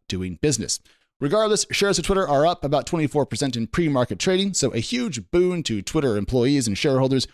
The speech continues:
who got a free, enormous pay raise this morning. Congrats to all those people. And naturally, Elon himself made several hundred million dollars by just announcing that he bought Twitter stock because, well, people follow him into every single trade that he does.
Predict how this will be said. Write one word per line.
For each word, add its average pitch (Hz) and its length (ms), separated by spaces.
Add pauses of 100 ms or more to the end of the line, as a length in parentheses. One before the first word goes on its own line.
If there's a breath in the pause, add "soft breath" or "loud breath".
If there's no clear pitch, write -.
(160 soft breath)
who 143 80
got 135 160
a 117 140
free, 170 520
enormous 143 640
pay 233 280
raise 104 260
this 98 140
morning. 190 280 (220)
Congrats - 320
to 127 80
all 117 140
those 170 240
people. 180 340 (220 soft breath)
And 185 200
naturally, 139 540
Elon 127 380
himself 101 340
made 107 220
several 101 220
hundred 147 280
million 101 260
dollars 101 320 (220 soft breath)
by 117 140
just 117 200
announcing 165 520
that 113 100
he 117 60
bought 95 260
Twitter 95 220
stock 120 280
because, 139 460 (280)
well, 156 400
people 202 200
follow 185 360
him 185 80
into 147 200
every 170 160
single 165 260
trade 165 200
that 139 140
he 147 60
does. 139 380